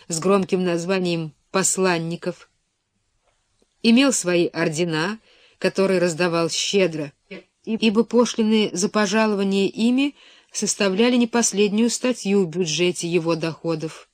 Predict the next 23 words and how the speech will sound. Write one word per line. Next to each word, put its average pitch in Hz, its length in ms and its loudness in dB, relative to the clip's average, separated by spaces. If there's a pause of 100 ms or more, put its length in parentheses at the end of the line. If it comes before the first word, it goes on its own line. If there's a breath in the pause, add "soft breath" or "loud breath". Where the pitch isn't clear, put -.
(600 loud breath)
бил 262 260 6
свою 170 340 0
монету, 233 560 0
словом, 294 400 0
пользовался 285 560 0
всеми 277 320 0
правами 254 520 0
и 214 160 -2
преимуществами 240 920 -2 (200 loud breath)
коронованных 180 720 -2
особ. 127 400 -8 (1500 soft breath)
В 196 100 0
описываемое 240 720 4
время 240 340 2
князь 214 360 0
Лимбург 208 640 0
вел 214 260 6
тяжбу 214 420 -2
с - 80 -2
прусским 220 440 0
королем 202 420 2
Фридрихом 202 460 -2
вторым 214 500 0